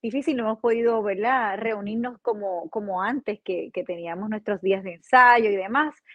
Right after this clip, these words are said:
Así que poco a poco iremos retomando todo. Eh, ya tenemos unas fechas, ya tenemos unas sorpresitas por ahí que no podemos decir, pero sí tenemos unas, unas sorpresas y unas fechas ya, eh, calendarizadas, así que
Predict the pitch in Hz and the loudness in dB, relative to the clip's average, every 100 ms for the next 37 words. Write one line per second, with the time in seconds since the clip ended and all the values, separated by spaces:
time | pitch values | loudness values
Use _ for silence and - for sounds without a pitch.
0 | - 226 220 269 262 254 277 277 - 330 | -8 -8 -4 2 2 4 2 2 0 2
1 | 269 262 285 294 262 220 214 220 247 254 | 2 0 0 0 0 -2 -4 -2 -2 0
2 | 247 226 214 247 269 - - - 202 202 | 2 2 2 0 -2 -14 -20 -6 -2 0
3 | 202 214 220 226 233 226 - 233 240 254 | 0 -2 -4 -4 -4 -6 -2 0 2 0
4 | 220 190 180 202 220 233 208 233 214 233 | -4 -6 -6 -6 -4 -6 -4 -6 -4 -4
5 | 220 247 220 233 233 220 220 190 202 214 | 0 2 2 2 -2 -4 -6 -6 -6 -6
6 | 220 233 233 285 277 269 240 202 240 220 | -4 -6 -6 -6 -4 -4 -4 -6 -6 -10
7 | 196 185 202 220 220 _ - _ 214 220 | -12 -12 -6 -6 -6 _ -20 _ -4 -4
8 | 208 214 254 269 269 233 214 208 240 254 | -2 -2 4 4 4 0 -2 -2 -4 -2
9 | 208 226 226 214 185 - 220 196 220 226 | 4 8 10 8 6 -2 -4 -2 -2 -2
10 | 226 226 240 302 311 240 220 214 233 190 | -2 -2 0 0 2 0 -4 -4 -2 -4